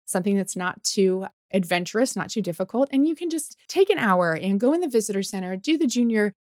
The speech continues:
ranger program, maybe grab a lunch, grab something from the cafe, grab something nearby, and walk a little bit of the trail and just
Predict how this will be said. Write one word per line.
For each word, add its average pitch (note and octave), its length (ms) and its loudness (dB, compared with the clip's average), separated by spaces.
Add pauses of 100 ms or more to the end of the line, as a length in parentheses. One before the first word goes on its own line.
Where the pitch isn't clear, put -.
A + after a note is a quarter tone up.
ranger F#3+ 340 0
program, F#3+ 520 0
maybe C#4 260 4
grab A3+ 260 -4
a A3 40 0
lunch, G3 380 -2
grab B3 180 -2
something B3 260 0
from A3 160 -6
the G#3 60 -6
cafe, G3 640 -2 (220)
grab A#3+ 160 2
something A#3 320 0
nearby, F#3 680 -2
and F3+ 400 -8
walk A#3+ 280 0
a D#4 40 2
little B3 220 4
bit G#3 80 0
of G3+ 120 0
the G3 100 -2
trail F#3+ 320 -4
and B3+ 160 0
just G4 240 -2